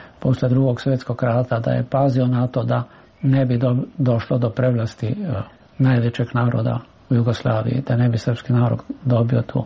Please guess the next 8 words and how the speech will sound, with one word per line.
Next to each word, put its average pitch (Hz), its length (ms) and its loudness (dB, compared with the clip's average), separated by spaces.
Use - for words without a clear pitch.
prevladu 123 560 0
kao 117 200 0
većinski 127 520 0
narod. 117 520 0
Ali 127 380 2
govoriti 135 500 2
o 123 80 0
tome 135 480 0